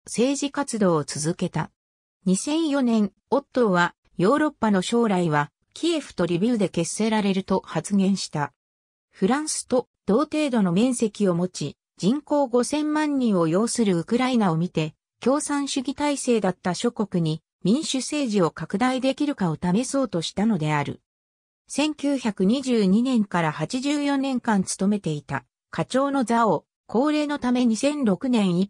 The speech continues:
ぱいで長男に譲り、二千七年からカールが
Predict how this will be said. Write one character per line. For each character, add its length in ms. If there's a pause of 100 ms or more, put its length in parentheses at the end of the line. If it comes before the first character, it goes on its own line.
(120)
ぱ 140
い 100
で 220 (220)
長 220
男 220
に 140
譲 240
り、 160 (200)
二 120
千 340
七 240
年 220
か 160
ら 100
カ 180
ー 80
ル 120
が 220